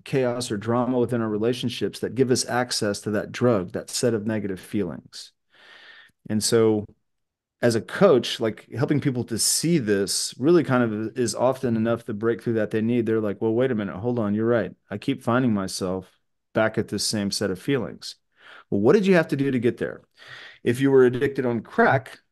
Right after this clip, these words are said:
and you said you found yourself another hit of crack, and I said, "Well, what did you have to do to find some crack?" "Well, I had to go down the block. I had to rob a liquor store," whatever it is. Like, you know, the process of what you had to do to get your crack. Crack,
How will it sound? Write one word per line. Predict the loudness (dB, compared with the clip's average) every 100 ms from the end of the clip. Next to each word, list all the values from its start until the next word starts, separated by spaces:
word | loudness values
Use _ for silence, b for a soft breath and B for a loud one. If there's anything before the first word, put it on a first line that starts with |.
| -4
and | -2
you |
said | 0 0 0
you |
found | 0 0
yourself | 0 0 -2 0
another | -2 0
hit | 0 -4
of |
crack, | -2 0 0
and | -2
I | -4
said, | -4
"Well, | -4 -2
what | 0
did | -2
you | -2 0
have | 0 0
to | 0
do | 0
to | 0
find | -2 -4
some | -4 -2
crack?" | 0 -2 0
"Well, | 0
I | 2
had |
to | 2
go | 2
down | 2 0
the | 0
block. | 2 4 2
I | 0
had | 0 0
to | 0 -2
rob | 2 4 4
a |
liquor | 2 0
store," | -4 -4 0
whatever | 4 6 6 6 2
it | 4
is. | 2 0
Like, | -6 -6
you | -4
know, | -2
the | -2
process | -2 0 0 -2 -6
of | -4
what | -4 -2
you | -2
had | -2
to | -2
do | -2
to | -2
get | -2
your | -4 -4
crack. | -2 0 0
Crack, | 0 0